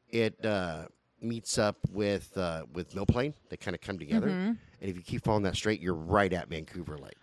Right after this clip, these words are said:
Speaker 2: Oh, okay.
Speaker 1: So, yes, it's not too far. And if it's just ten miles away, I'm thinking it's Vancouver Park that they found it at. And that's the one that's over here on, uh,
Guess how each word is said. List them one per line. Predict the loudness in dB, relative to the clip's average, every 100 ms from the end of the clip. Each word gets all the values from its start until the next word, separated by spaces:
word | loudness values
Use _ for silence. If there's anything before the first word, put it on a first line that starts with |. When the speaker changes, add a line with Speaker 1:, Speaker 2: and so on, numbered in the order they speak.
| 2
Speaker 2:
Oh, | 4 4
okay. | 2 0 0 -6 _ _
Speaker 1:
So, | -2 2
yes, | 4 2 2
it's | 4
not | 6 6
too | 4
far. | 6 6 6 -14 0
And | 4
if |
it's | 4 4
just | 2 6
ten | 6
miles | 6 6 4 2
away, | 0 4 6 8 8 4 2
I'm | 2 2
thinking | 2 0 2 0
it's | 2
Vancouver | -2 -2 -4 -4 -4
Park | -4 -2 0 0
that | -2 -2
they | -2
found | 2 4 4
it | 2
at. | 0
And | 0
that's | 0 0
the | 2
one | 2
that's | 2 0
over | 0 0
here | 0 2
on, | 2 2
uh, | 0 -2